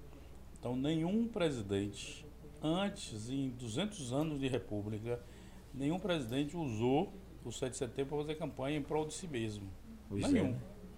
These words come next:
Speaker 2: Nenhum.
Speaker 1: E o, esse dito cujo fez isso. E é um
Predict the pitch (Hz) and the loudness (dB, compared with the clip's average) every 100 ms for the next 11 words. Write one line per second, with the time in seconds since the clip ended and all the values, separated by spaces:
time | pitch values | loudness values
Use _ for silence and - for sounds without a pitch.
0 | - - - - 120 113 139 143 139 135 | -14 -14 -12 4 6 8 8 6 6 4
1 | 131 123 120 - - 147 123 131 - 123 | 2 0 -4 -8 -8 -4 -2 -2 -4 -6
2 | 127 120 135 - 131 139 151 180 - - | -6 -6 -6 2 4 4 2 -2 -6 -12
3 | - - 143 113 110 143 - - - - | -6 2 2 4 2 0 -4 -10 -12 -12
4 | - - - - - - 113 113 120 127 | -12 -14 -14 -14 -14 -8 -4 0 0 0
5 | 123 120 113 107 | -2 -4 -4 -4